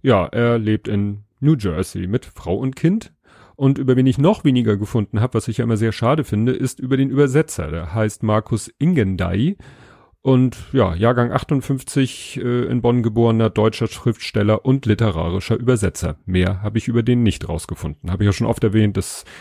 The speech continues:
Schicksal der Übersetzer ist so ähnlich das wie der Synchronsprecher. So Schatten, Schattendasein. Ja, erschienen ist es, äh, im Manhattan Verlag. Der gehört zur Random House Gruppe. Das Buch kriegt man heute in gedruckter Form nur noch gebraucht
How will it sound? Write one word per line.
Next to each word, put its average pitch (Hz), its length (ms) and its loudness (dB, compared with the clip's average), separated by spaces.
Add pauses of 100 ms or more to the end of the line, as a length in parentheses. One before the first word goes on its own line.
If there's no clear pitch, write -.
Schicksal 117 400 2
der 107 80 4
Übersetzer 104 480 2
ist - 160 -2
so 113 80 -2
ähnlich 104 320 2
das - 240 0
wie 104 80 2
der 101 100 4
Synchronsprecher. 85 880 -4
So 80 320 -10
Schatten, 82 460 -6 (340)
Schattendasein. 82 720 -4 (540)
Ja, 123 120 4
erschienen 151 420 2
ist - 340 -4
es, 160 400 -2
äh, 110 240 2
im 120 680 -2
Manhattan 113 540 2
Verlag. 98 540 -2 (160)
Der 107 180 2
gehört 104 340 0
zur 98 220 -2
Random 117 300 0
House 98 260 -2
Gruppe. 127 460 0 (140)
Das 110 600 -2
Buch - 320 0
kriegt - 260 -6
man 113 200 0
heute 123 260 -2
in 104 120 -4
gedruckter 127 420 -2
Form 113 240 -2
nur 120 80 0
noch 113 180 -2
gebraucht 107 640 -2